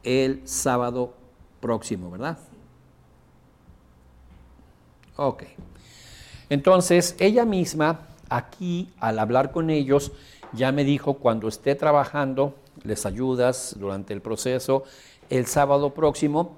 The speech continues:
Speaker 1: voy a tener esta conversación. Y ve cómo, eh, de alguna forma, llegamos al, al cual, o al cuándo,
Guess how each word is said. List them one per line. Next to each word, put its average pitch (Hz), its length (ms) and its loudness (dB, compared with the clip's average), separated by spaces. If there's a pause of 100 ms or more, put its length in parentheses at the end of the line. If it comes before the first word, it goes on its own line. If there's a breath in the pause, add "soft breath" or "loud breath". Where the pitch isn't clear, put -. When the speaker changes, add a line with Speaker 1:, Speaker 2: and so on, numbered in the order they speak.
(220)
Speaker 1:
voy 127 380 4
a 127 100 0
tener 120 280 -6
esta - 220 -6
conversación. 131 680 -2 (680 loud breath)
Y 151 140 4
ve 180 240 4
cómo, 170 600 0 (140)
eh, 110 760 0 (420)
de 117 160 0
alguna 139 440 2
forma, 143 600 0 (520 loud breath)
llegamos 127 720 -2
al, 107 420 -2
al 98 200 -10
cual, 165 500 4 (800 soft breath)
o 107 220 4
al 104 220 2
cuándo, 180 580 0